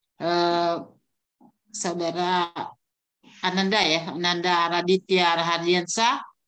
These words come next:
selaku Kepu-, Ketua bem, yang saya hormati Ketua Panitia, eh, Ananda Anggita, eh, yang saya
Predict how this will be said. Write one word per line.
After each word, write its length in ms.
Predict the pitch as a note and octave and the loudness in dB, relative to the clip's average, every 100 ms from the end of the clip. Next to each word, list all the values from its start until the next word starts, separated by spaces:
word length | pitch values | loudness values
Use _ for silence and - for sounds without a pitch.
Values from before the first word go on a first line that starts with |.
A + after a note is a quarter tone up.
| _ - - | _ -20 -14
selaku 840 | - F3 F3 F3+ F3+ F3+ F3+ F3 | -4 0 0 0 2 4 4 0
Kepu-, 320 | F#3 F3+ F3+ - | -12 -12 -12 -12
Ketua 540 | - E3+ - - F3+ E3+ | -10 -10 -10 -2 0 2
bem, 480 | F#3 A#3+ C#4+ D4+ - - - - | 2 4 4 2 -4 -16 -18 -8
yang 240 | F3+ F#3 | -2 0
saya 160 | F#3 F3 | 0 -2
hormati 480 | F3 F3+ G3+ A3+ A#3+ | 0 -2 0 0 0
Ketua 400 | G3+ G3 F3+ F3+ | -2 -2 -2 -2
Panitia, 800 | F3+ F3+ - G3+ A3 A#3+ C#4 - _ _ _ _ - _ _ _ - D3 | -4 -4 -2 0 2 2 0 -6 _ _ _ _ -20 _ _ _ -20 -6
eh, 680 | E3 E3+ E3+ E3 E3+ E3+ D#3 - _ _ _ - | -4 -2 -2 -2 -4 -6 -8 -14 _ _ _ -10
Ananda 480 | F3 F3 F3 E3+ F3 B2+ | -6 -4 -4 -2 0 0
Anggita, 640 | F3+ F3+ F#3 - A3 C#4 D4+ - - _ _ _ _ _ _ _ | 0 0 -2 0 0 0 -4 -10 -20 _ _ _ _ _ _ _
eh, 420 | E3 F3 F3+ F3 E3+ - _ - | -4 0 0 0 -4 -8 _ -6
yang 320 | F#3 F#3 F#3 | -2 -2 -2
saya 560 | - F3+ F3+ F3+ F3+ | -2 0 2 0 -2